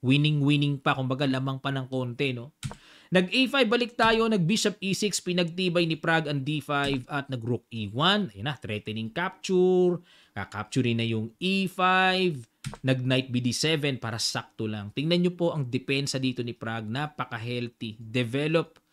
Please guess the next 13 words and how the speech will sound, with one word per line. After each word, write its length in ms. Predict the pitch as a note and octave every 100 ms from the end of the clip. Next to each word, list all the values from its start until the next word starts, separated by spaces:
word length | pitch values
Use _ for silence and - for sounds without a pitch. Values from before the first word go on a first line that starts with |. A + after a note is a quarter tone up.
| _ _
ang 260 | - A#2+ A2+
mga 80 | A2 -
pyesa. 480 | D#3 D#3 - C#3+ C#3
Tore 300 | D3+ D3+ D3+
na 160 | D3+
lang. 260 | D3+ C#3 A2 _ _ _ -
Pwestuhan 480 | D3 - - F3+ F3+
na 80 | F3+
lang 140 | F3
ng 120 | E3 E3+
tore 260 | D#3+ D3
ang 80 | D3
kulang. 480 | D3 C#3+ C3 C3